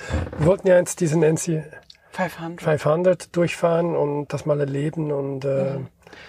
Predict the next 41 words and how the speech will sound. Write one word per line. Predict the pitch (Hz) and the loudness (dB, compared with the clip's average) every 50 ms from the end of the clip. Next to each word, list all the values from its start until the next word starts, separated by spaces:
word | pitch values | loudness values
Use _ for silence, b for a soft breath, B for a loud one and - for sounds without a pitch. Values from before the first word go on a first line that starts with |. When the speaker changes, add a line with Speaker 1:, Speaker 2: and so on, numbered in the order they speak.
| B B B B B B B | B B B B B B B
Speaker 1:
und | B - 151 156 139 | B 2 2 4 4
wir | 156 151 | 2 2
dachten, | 156 147 151 - - - 180 160 160 151 - | 2 2 2 0 0 2 2 2 2 2 2
also | 135 - 156 143 143 135 | 4 4 4 4 2 -2
wir | - 151 143 - 151 147 | -12 -18 -14 -8 -2 2
wollen | 151 156 151 | 2 2 4
nicht | 156 143 - - | 2 -2 0 2
zweimal | 160 147 151 156 151 | 2 4 4 4 2
das | 147 131 - | 2 0 0
Gleiche. | - 135 143 185 175 - 170 | 2 4 4 4 4 4 2
Wenn | 147 | 4
wir | 147 143 | 4 2
das | 143 131 - | 2 2 2
erste | 143 151 156 - - | 2 0 0 0 0
Mal | 160 160 156 | 2 2 2
in | 151 147 147 | 2 2 0
einem | 143 143 139 135 | 0 0 0 2
Land | 135 135 156 156 | 2 2 2 0
sind, | - 165 156 135 - | -2 -4 -4 -2 -2
wollen | 147 143 143 | -2 -2 -2
wir | 139 131 | -4 -4
selber | - 135 131 135 151 151 | -2 -2 -2 0 0 -2
entscheiden, | 147 147 131 - 143 135 135 135 143 139 139 143 143 139 139 - | -2 -2 -4 -4 -4 -2 -2 -4 -6 -8 -8 -10 -10 -12 -12 -12
was | 139 135 - | -12 -12 -12
jetzt | 139 - - - - | -12 -12 -12 -10 -10
schön | - - 139 139 151 | -8 -6 -4 -4 -4
oder | 147 139 139 | -4 -6 -6
nicht | 147 143 - | -6 -8 -4
so | - 208 | -2 0
Speaker 2:
Ja. | 190 - | 0 0
Speaker 1:
schön | - 135 131 | -2 -4 -6
ist. | 131 135 - - - | -6 -8 -10 -12 -14
Und | 143 139 - - | -14 -10 -4 -2
Speaker 2:
Und | 196 190 | 0 2
N | 170 180 202 214 | 4 4 4 4
C | - 240 | 2 0
five | 214 - 208 196 - | 0 0 0 0 2
hundred | 190 208 226 233 247 240 214 - 156 - | 0 0 2 2 2 0 0 -2 -6 -2
meint | 185 180 175 185 196 208 214 - - | 0 2 2 4 4 2 0 0 0
North | 185 175 185 202 - - | 0 2 2 0 -2 -4
Coast, | - - 185 180 180 190 - - - - - | -4 -2 -2 0 -2 -4 -6 -12 -14 -16 -20